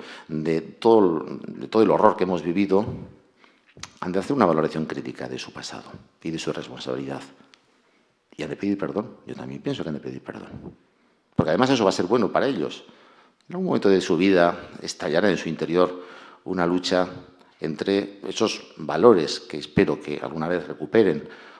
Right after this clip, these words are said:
o que de algún, de algún lugar recóndito de su interior florezcan en la superficie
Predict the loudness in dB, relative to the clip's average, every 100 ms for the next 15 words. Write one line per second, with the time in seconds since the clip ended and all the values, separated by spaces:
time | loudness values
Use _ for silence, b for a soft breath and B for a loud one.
0 | B -6 -6 -6 -6 -4 -4 -4 -6 -8
1 | -12 -12 -14 -16 -14 -8 0 2 4 2
2 | 4 4 4 2 -2 -2 -2 2 6 6
3 | 4 -8 -2 0 2 0 -2 -2 -2 -2
4 | -4 -2 0 0